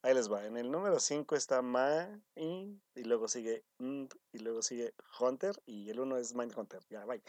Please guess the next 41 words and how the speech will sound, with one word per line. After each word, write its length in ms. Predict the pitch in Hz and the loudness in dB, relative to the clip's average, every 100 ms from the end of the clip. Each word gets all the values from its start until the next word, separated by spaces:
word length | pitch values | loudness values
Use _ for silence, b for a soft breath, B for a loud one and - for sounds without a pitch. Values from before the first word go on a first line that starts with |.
| - - | -14 -12
<laughs> 1700 | - _ _ - - - 285 523 539 508 466 508 - - - - | -12 _ _ -4 -4 4 6 8 10 8 8 0 -6 -4 -4 6
No, 120 | 185 | 12
la 120 | 208 226 | 12 12
verdad 160 | 240 | 12
es 100 | 269 | 12
que, 320 | 277 226 170 - | 12 12 12 6
como 240 | - 175 180 | 12 12 12
pueden, 260 | 220 233 233 - 202 | 12 10 10 4 0
pueden, 340 | - 226 233 196 | 6 8 8 4
pueden, 220 | 214 202 | 4 6
bueno, 180 | 220 190 | 8 8
ya 140 | 208 | 8
me 80 | 208 | 8
escucharon 340 | - - 160 | 6 10 10
decirlo 320 | 143 135 143 151 | 10 4 6 6
y 100 | 131 | 8
de, 180 | 131 | 4
y 100 | 127 | 4
creo 140 | 107 135 | 2 8
que 80 | 147 | 12
lo 80 | 120 | 12
vieron 480 | 131 131 123 104 101 | 12 10 6 0 -2
si 100 | 117 | 0
nos 140 | 110 | 4
siguen 220 | 131 127 | 4 4
en 60 | 117 | 2
el 120 | 110 | 0
podcast. 400 | - 120 151 165 - b b - | 2 6 6 6 4 b b 0
La 100 | 135 | 6
verdad 200 | 127 147 | 8 8
es 120 | 151 | 8
que 440 | - 147 127 113 110 _ _ | 6 6 6 4 0 _ _
si 140 | - 127 | 0 2
con 140 | 123 | 4
trabajos 380 | 127 131 143 - - | 8 8 6 0 0
tuve 180 | 143 | 4
un 100 | 139 | 4
poco 180 | 131 139 | 4 4
de 80 | 120 | 4
tiempo 360 | 98 120 117 120 | 4 0 4 4
de, 360 | 104 104 104 | 4 0 -2